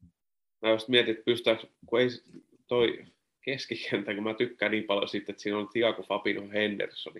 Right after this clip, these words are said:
Mä mietin sitä, että voidaanko me pitää Jota kentällä ja Mane kentällä ja Salahia laittaa sinne Diasi, että meillä olisi neljä. Mut olisiko se sitten, että siinä on sit, onko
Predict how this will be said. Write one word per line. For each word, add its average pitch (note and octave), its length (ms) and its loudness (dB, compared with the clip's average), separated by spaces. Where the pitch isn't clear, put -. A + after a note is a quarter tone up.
Mä - 60 -8
mietin G#2+ 300 4
sitä, A2 220 2
että G#2+ 120 0
voidaanko G#2+ 320 4
me G2+ 80 -8
pitää A2 340 2
Jota A2+ 260 2
kentällä G2+ 480 0
ja G2+ 80 -2
Mane G#2 320 2
kentällä F#2+ 400 -4
ja G2+ 60 -6
Salahia G2+ 500 -2
laittaa G#2 340 -4
sinne F#2+ 360 -12
Diasi, G2 480 0
että F#2+ 140 -12
meillä F#2+ 120 -2
olisi - 180 -10
neljä. G#2+ 420 0
Mut A#2 220 2
olisiko A#2 300 6
se G#2+ 100 -2
sitten, A2 280 -2
että - 100 -6
siinä A2 200 4
on G#2 140 2
sit, G#2+ 160 -2
onko - 120 -20